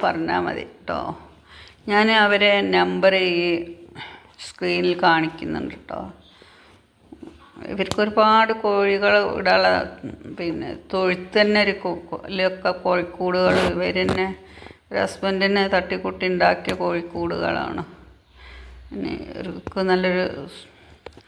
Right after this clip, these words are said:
ഗൾഫിലൊക്കെ ആയിരുന്നു, ഇപ്പോൾ നാട്ടിലാണ്. അവർക്കെന്തോ വലിയ ഒരു സുഖമില്ലാത്ത അറ്റാക്കിൻ്റെ പ്രശ്നമൊക്കെ വന്നിട്ട് പോവാൻ പറ്റാഞ്ഞിട്ട്. അപ്പം ഇങ്ങനെയുള്ള ഇതൊക്കെയാണ്. അപ്പം നിങ്ങൾ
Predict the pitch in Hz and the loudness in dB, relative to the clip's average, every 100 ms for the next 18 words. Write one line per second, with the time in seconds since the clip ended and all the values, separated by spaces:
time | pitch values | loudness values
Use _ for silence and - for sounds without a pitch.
0 | - - _ 190 185 - 196 190 190 180 | -20 -20 _ -4 -4 -2 0 0 2 2
1 | 180 180 180 180 180 185 185 - - - | 2 0 -2 -4 -4 -4 -4 -6 -12 -14
2 | - - _ _ - - - - - 170 | -14 -16 _ _ -20 -16 -16 -6 2 2
3 | 170 - 185 90 175 - - - - - | 2 -4 -4 -2 -2 -4 -6 -8 -8 -6
4 | 175 170 175 175 - 185 - 180 175 185 | -6 -4 -4 -6 -10 -10 -8 -6 -2 0
5 | 180 180 180 175 175 - 180 180 185 185 | 2 0 0 -4 -4 -2 -2 -2 -2 -6
6 | 190 180 - 180 180 175 170 175 175 175 | -4 -6 -6 -8 -4 -2 -2 -4 -8 -8
7 | 175 170 170 180 180 180 - 165 - 170 | -2 0 0 0 0 -4 -6 -6 -6 -10
8 | - - - _ _ _ _ _ - - | -14 -20 -20 _ _ _ _ _ -20 -20
9 | - - - _ _ 208 214 226 240 240 | -20 -20 -20 _ _ -2 2 4 4 6
10 | 240 - - - - - _ _ _ - | 4 4 -2 -12 -18 -20 _ _ _ -20
11 | _ _ _ 202 196 208 190 190 190 196 | _ _ _ -6 -4 2 4 4 2 -2
12 | 185 180 - 185 185 | -4 -8 -8 -4 -2